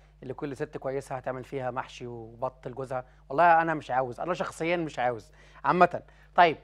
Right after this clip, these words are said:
آه، النهاردة دلوقتي الجزء التاني بتاعنا دايما متعلق بالأسئلة وأسئلة حضراتكم، بناخدها من مصدرين،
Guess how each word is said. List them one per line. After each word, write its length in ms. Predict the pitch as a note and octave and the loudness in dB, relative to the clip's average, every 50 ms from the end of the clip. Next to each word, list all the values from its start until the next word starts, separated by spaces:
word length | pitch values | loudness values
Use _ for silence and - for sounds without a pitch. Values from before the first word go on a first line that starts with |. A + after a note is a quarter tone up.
| - - - - - - _ - | -16 -20 -20 -20 -20 -20 _ -4
آه، 360 | F3 E3+ D#3+ D#3 D3+ D3 D3+ - - - | 0 2 2 4 2 2 0 -4 -8 -6
النهاردة 440 | F3 D#3+ D#3+ F3 E3+ D#3+ F3+ F3 F3 | -2 2 4 4 4 4 4 4 4
دلوقتي 380 | D#3+ D3 D3 E3+ F3 - F#3+ F3 | 2 2 2 2 2 2 0 -2
الجزء 320 | E3 D3 D3+ F3 - - | 0 0 0 0 0 -2
التاني 280 | D#3+ - F#3 F3 F3+ F3 | 0 2 4 4 4 4
بتاعنا 300 | - - G3 G#3 A3 G#3+ | 4 4 4 4 4 2
دايما 200 | A3 A#3+ B3 A#3+ | 2 2 2 2
متعلق 440 | A3 G#3 G3+ - A#3 A3 G#3+ - | 0 0 0 2 2 2 0 0
بالأسئلة 460 | F3+ F#3 F3 F3 E3+ - - G#3+ G#3 G#3 | 0 2 2 2 2 2 4 6 6 6
وأسئلة 320 | F3+ D#3 D#3 E3+ G3 - | 6 4 0 -2 -2 -2
حضراتكم، 500 | - F3 C#3 D3 D#3+ F#3+ - - C#4 D4 | -4 -4 0 2 2 2 2 0 -4 -2
بناخدها 500 | F#3+ F3+ F3 E3+ - - F#3+ E3+ E3 D#3 | -2 -2 -2 -2 -2 -2 -2 -2 0 0
من 120 | C#3+ C#3+ | 0 -2
مصدرين، 520 | C3 B2+ B2 A2 A2+ C3 C3 C#3+ E3 G3 | -2 -4 -4 -4 -2 -2 -2 0 -2 -2